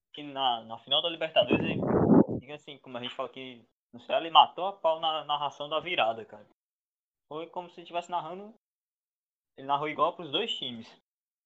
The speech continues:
Não foi aquele narrador clubista, diferente da Energia noventa e sete, a de São Paulo. Foi um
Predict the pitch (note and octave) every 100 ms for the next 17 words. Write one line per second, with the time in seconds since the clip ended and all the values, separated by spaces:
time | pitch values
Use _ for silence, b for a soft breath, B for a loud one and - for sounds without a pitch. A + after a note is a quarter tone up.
0 | _ B2 D3 D#3+ - D3 C#3+ C3 A#2+ -
1 | B2+ B2+ C3 B2+ B2+ - C#3+ A#2+ A#2+ -
2 | A2 A2+ C3+ B2+ C3 B2+ B2+ A2 B2+ B2
3 | B2 C3 C3 B2+ C3 C#3 C3 - A2+ G#2
4 | - _ _ _ _ _ - A2 C3+ B2+
5 | - A2+ G#2+ G#2+ _ _ _ _ _ _
6 | C3 C3+